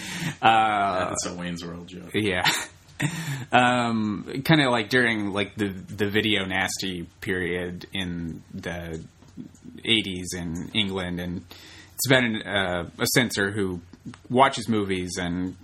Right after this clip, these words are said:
Speaker 1: you know, cuts out parts that have, like, explicit, violent content.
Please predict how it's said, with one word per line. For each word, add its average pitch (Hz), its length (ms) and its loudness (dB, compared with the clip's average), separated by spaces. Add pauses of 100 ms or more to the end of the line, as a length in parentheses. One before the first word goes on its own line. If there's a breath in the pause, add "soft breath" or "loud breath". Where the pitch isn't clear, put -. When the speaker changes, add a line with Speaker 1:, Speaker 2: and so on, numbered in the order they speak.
(120)
Speaker 1:
you 101 220 0
know, 87 200 -6
cuts - 340 -2
out 90 340 -2
parts 87 320 -2 (160)
that 82 200 -8 (380)
have, 87 260 -6
like, 85 360 -10
explicit, 90 680 -4 (440)
violent 95 480 0
content. 90 540 -6